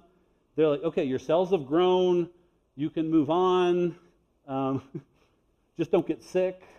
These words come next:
and good luck eating, because it's gonna be rough for several months." Um, but as we were leaving,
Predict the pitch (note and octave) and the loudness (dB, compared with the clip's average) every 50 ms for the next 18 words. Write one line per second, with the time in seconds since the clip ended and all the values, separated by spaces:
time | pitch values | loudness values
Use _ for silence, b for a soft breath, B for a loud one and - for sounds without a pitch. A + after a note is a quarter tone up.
0 | _ _ _ _ _ _ _ _ _ _ - B2+ B2 B2+ B2 A#2+ A#2+ A#2+ A2+ C3+ | _ _ _ _ _ _ _ _ _ _ -12 -10 -8 -6 -6 -6 -8 -8 -6 -6
1 | C3 A#2+ B2 A2 F#2 - _ - D3+ E3+ F3 E3 E3+ E3+ E3 E3 E3 E3 E3 D#3+ | -6 -4 -4 -8 -8 -10 _ -12 -10 -8 -4 -2 -2 0 0 0 -2 -2 -2 -4
2 | D#3+ C#3 C#3+ B2+ - - A2+ G#2+ G#2+ A#2 G#2+ _ - A#2+ A2+ G#2 G#2+ G#2+ G#2 B2+ | -4 -6 -8 -10 -10 -10 -10 -10 -10 -14 -16 _ -14 -14 -12 -12 -14 -12 -8 -8
3 | D3+ D#3 - _ - D#3 C3 - - D#3 D3 D3 C#3+ C#3 C#3 C#3+ C#3+ C#3 C#3 C3+ | -8 -8 -8 _ -12 -12 -12 -8 -8 -8 -8 -8 -8 -8 -8 -8 -8 -8 -10 -10
4 | - _ _ _ _ _ _ _ _ _ _ _ _ _ _ _ _ - C#3+ C3 | -12 _ _ _ _ _ _ _ _ _ _ _ _ _ _ _ _ -8 -6 -4
5 | C3+ C3 B2+ B2 B2+ B2 - - D3 D#3 F#3 G3 E3+ F#3+ A#3 C4 C4+ C#4 C4+ A#3 | -2 -2 -2 -4 -6 -8 -8 -4 -2 -2 -2 -2 -4 -4 -2 -2 0 0 -2 -6
6 | G#3+ G#3+ C4+ D#4 D#4+ E4 D4 F#3 C#3 B2+ B2 A#2+ A#2+ A#2+ A#2 A2+ | -6 -4 -2 0 2 2 0 0 -4 -6 -6 -6 -4 -4 -6 -6